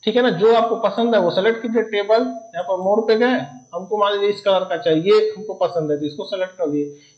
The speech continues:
ये पसंद है table के, के लिए style, ये, ये select किया तो ये, so ये already देखिए siding यहाँ पे already बना हुआ है,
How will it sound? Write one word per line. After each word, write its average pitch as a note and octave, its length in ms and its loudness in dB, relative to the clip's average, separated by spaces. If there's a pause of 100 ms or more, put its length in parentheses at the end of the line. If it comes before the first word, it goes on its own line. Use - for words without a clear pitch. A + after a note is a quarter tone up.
ये G3+ 140 4
पसंद G#3 400 2
है F#3+ 120 2
table F#3+ 220 0
के, F#3+ 140 0 (360)
के E3 100 -2
लिए E3+ 160 2
style, D#3+ 300 0
ये, D3+ 420 -2 (220)
ये G#3+ 460 2
select F3+ 300 -4
किया E3 120 -2
तो D3 120 -6
ये, B3 280 -6 (200)
so C4+ 200 2
ये A#3+ 340 2
already A#3+ 500 2
देखिए A3+ 360 2
siding G3+ 420 2
यहाँ G#3+ 140 4
पे A3 140 0
already G3+ 340 2
बना F#3+ 220 0
हुआ E3 320 2
है, D#3 220 -4